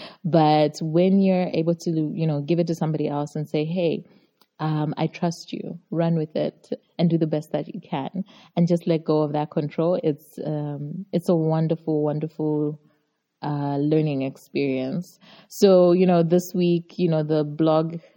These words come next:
editors, they were pretty much independent.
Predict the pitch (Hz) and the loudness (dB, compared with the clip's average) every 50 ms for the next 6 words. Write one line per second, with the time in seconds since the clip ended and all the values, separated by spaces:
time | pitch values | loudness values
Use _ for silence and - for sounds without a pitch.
0 | - - 175 175 165 165 165 - 180 160 160 156 156 151 151 156 151 151 151 156 | -8 -4 -2 0 0 0 0 2 2 2 2 2 0 0 2 2 4 4 4 2
1 | 156 160 156 151 151 165 - _ - - - 160 156 156 151 147 147 139 139 131 | 2 2 0 -2 -4 -6 -10 _ -14 -8 -4 0 0 2 2 2 0 0 0 -2
2 | 127 - - - - _ _ - - 175 165 160 147 147 - - 151 143 131 - | -2 -4 -8 -16 -20 _ _ -6 -2 0 0 0 0 -2 -2 -2 -2 -2 -4 -8
3 | - - 254 226 214 214 202 214 208 202 202 202 196 196 202 - | -4 0 2 4 4 4 4 4 4 4 4 4 4 2 0 -2